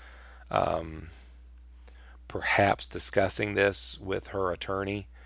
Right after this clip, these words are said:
especially if you go through custody issues or divorce issues. Um, that would probably be a next step. As far as recommendations of visitation, I really can't make any.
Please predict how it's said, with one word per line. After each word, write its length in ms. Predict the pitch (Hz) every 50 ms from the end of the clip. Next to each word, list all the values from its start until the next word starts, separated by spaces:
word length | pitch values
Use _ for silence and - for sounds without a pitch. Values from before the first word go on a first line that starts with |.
| - - - - - -
especially 400 | - - - 92 90 - - -
if 100 | - -
you 80 | 90
go 140 | 90 90 87
through 360 | 85 - - 101 92 87 87
custody 580 | 85 - - 95 87 - - - 98 98 98 95
issues 340 | 90 87 - - 92 92 90
or 80 | 90
divorce 420 | 87 87 85 85 87 90 90 - -
issues. 540 | 92 87 - - 98 92 92 92 - - - - - - - - - - - - - - - - - - - - -
Um, 420 | - 85 82 78 85 85 - - -
that 220 | - 98 95 95 -
would 120 | - -
probably 320 | - 87 85 85 87 87
be 400 | 90 87 87 85 82 82 - - - -
a 60 | - 92
next 360 | 92 92 87 87 - - -
step. 440 | - - 101 87 82 - - - - - - - -
As 300 | - 107 - 98 95 -
far 340 | - - 110 104 107 107 104
as 440 | 98 95 95 95 90 - - - - - - -
recommendations 680 | - 104 101 - - 98 98 95 95 92 - 98 87
of 60 | 87 85
visitation, 680 | 90 90 85 85 - - 92 92 90 - - 92 85
I 80 | 82
really 240 | 82 85 90 90 85
can't 260 | - - 85 87 87
make 240 | 85 87 87 85 -
any. 240 | 90 87 87 87 -